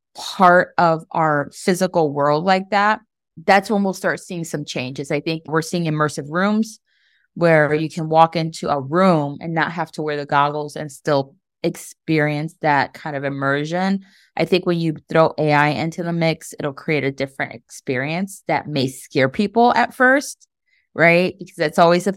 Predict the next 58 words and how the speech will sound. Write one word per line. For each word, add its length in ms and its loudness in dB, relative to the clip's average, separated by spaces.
the 100 -2
thing. 320 -4
There's 200 -6
the 80 -6
fear 320 2
factor, 580 0
then 240 -2
there's 280 -8
like, 300 -4
"Oh, 240 8
okay, 220 -4
it's 120 -12
not 200 -6
gonna 140 -6
hurt 380 -2
me. 380 -2
Let 100 -4
me 100 -8
try 220 -2
it 80 -2
again." 640 2
And 140 0
it, 160 -4
then 140 4
it, 240 -2
I 100 6
start, 320 2
you 140 -4
know, 80 -4
your 140 -6
brain 280 2
starts 300 0
to 120 -8
go 160 0
and 120 -2
you're 100 -2
like, 160 -2
"Oh, 100 6
I 100 6
could 180 -2
do 140 -6
this 280 -2
with 160 -4
it. 80 4
I 100 0
could 140 -14
do 160 -6
that 260 -2
with 220 -6
it." 280 0
The 80 0
cost 540 -2
is 80 -8
still 200 -2
prohibitive 640 -6
for 360 -4
V 160 -6
R, 320 -6